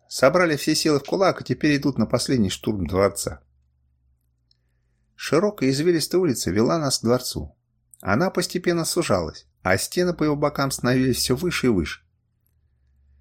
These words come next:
Повстанцы с песней шли вперед. Сквозь кожу сандалий ощущались булыжники мостовой. Мы еще не достигли дворца,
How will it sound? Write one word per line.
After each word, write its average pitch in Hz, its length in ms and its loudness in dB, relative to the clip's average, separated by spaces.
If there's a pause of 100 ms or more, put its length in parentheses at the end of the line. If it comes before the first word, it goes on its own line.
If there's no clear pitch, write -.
(340)
Повстанцы 190 580 0
с - 60 -4
песней 143 380 0
шли 139 180 0
вперед. 95 480 -2 (1040)
Сквозь - 400 -4
кожу 151 300 0
сандалий 151 500 2
ощущались 131 540 0
булыжники 127 480 0
мостовой. 90 560 0 (1700)
Мы 135 160 0
еще 185 220 0
не 170 100 0
достигли 156 420 0
дворца, 147 580 0